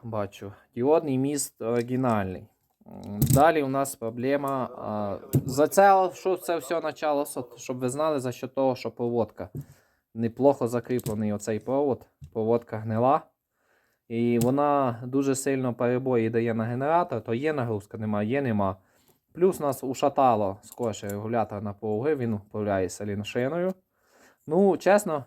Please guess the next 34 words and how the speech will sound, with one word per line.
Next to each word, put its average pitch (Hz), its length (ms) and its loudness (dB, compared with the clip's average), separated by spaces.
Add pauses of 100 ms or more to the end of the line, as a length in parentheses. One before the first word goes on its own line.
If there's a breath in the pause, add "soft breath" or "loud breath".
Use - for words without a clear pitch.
(160)
єдиний 139 540 -8
мінус, 131 300 -4
не 120 80 -6
знаю, 120 260 0
де 104 100 -4
цей 107 180 -8
генератор 107 420 -2
перебирали, 120 540 0
ну, 120 120 -2
обмотка 135 540 -2
качественна, - 680 -4 (280)
єдине. 104 720 -8 (640 loud breath)
Е, 117 200 4
діодний 143 420 4
міст 135 280 -6
також. 95 400 -6
Ну, 139 160 -4
оце 151 300 0
дешевенький. 107 720 -4 (400)
Оце 104 320 -8
Тайвань 104 460 0
у 135 40 -6
нас 165 180 -10
фірма. 175 380 -4 (160)
Хлопці 113 360 -6
зараз 101 260 -2
заказали 98 460 -4
оригінал. 107 520 -2 (540 loud breath)
Ну, 156 180 0
вона 135 280 2
не 127 160 0
робить, 95 300 -2
ребята. 92 460 -8
Ну, 131 380 -4